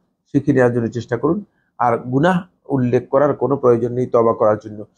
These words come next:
শুধুমাত্র আল্লাহর বান্দা তওবায় নিয়ত করলে এবং গুনাহ থেকে নিজেকে বিরত রাখলেই সেটি তওবা হিসেবে বিবেচিত হবে।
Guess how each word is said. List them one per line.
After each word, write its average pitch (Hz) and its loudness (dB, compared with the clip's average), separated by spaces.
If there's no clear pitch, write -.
শুধুমাত্র 151 0
আল্লাহর 127 4
বান্দা 117 0
তওবায় 120 2
নিয়ত 127 -4
করলে 151 2
এবং 123 4
গুনাহ 143 2
থেকে 156 0
নিজেকে 127 0
বিরত 123 0
রাখলেই 165 2
সেটি 120 -2
তওবা 110 2
হিসেবে 123 0
বিবেচিত 107 -6
হবে। 101 -2